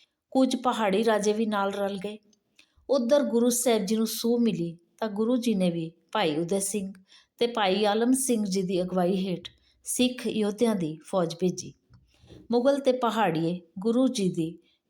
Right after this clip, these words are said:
ਖਾਲਸਾ ਫੌਜ ਦਾ ਜਾਹੋ ਜਲਾਲ ਤੇ ਚੁਸਤੀ ਫੁਰਤੀ ਵੇਖ ਕੇ ਦੰਗ ਰਹਿ ਗਏ। ਪਰ ਪੈਂਦੇ ਖਾਨ ਨੇ ਮੈਦਾਨ ਵਿੱਚ ਖੜੇ ਹੋ ਕੇ ਗੁਰੂ ਜੀ ਬਾਬਤ ਕਿਹਾ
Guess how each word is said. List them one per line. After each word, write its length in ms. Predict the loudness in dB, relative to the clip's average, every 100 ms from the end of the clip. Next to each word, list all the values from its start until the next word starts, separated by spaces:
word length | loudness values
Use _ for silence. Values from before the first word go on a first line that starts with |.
| -6
ਖਾਲਸਾ 480 | -2 -2 -2 -2 -4
ਫੌਜ 380 | -2 0 0
ਦਾ 180 | 0 -2 -2
ਜਾਹੋ 360 | -2 0 0
ਜਲਾਲ 400 | 0 0 -2 -4 -10 _ _ _
ਤੇ 80 | -10
ਚੁਸਤੀ 540 | 0 0 0 -2 0
ਫੁਰਤੀ 480 | 0 0 -4 0 0
ਵੇਖ 300 | 2 0 -2
ਕੇ 120 | -6 -2
ਦੰਗ 280 | 0 0
ਰਹਿ 200 | 0 -4
ਗਏ। 220 | -6 -10 -12 _ _ _ -20 -20 _ _
ਪਰ 160 | -2 0
ਪੈਂਦੇ 360 | 0 2 2
ਖਾਨ 300 | 2 0 4
ਨੇ 100 | 2
ਮੈਦਾਨ 440 | 2 2 2 2 2
ਵਿੱਚ 220 | 0 0
ਖੜੇ 260 | 0 2
ਹੋ 140 | 0 -4
ਕੇ 300 | -8 -10 -10 -6
ਗੁਰੂ 260 | -2 0
ਜੀ 160 | 2 2
ਬਾਬਤ 380 | 2 0 -4 -2
ਕਿਹਾ 380 | -2 0 -2